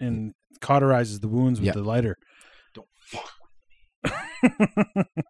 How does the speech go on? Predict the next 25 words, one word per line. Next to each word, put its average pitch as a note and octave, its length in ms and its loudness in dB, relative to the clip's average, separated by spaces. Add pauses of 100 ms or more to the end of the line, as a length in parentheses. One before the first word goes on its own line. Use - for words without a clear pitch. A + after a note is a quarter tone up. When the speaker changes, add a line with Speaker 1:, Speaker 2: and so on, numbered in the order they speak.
Speaker 2:
That G#2+ 100 4
was G2 140 4
a G#2 60 -2
Christopher - 340 -4
Walken E2+ 460 -4 (100)
quote D#2+ 260 -10 (580)
Speaker 1:
Is C3 140 0
it E3+ 160 0
really? B2 340 -6
Speaker 2:
from F#2 220 -4
that E2+ 140 -4
movie. F2 320 -4 (100)
Speaker 1:
That's, - 320 -12
yeah. E2+ 160 -14 (360)
I, C3 200 2 (140)
I B2+ 80 6
loved C3 200 6
Man A#2 180 2
on G#2 40 -4
Fire. A2 200 -4
See B2 120 0
that, D3+ 200 6
and, C#3+ 220 2
and D3+ 140 4
that D#3 200 8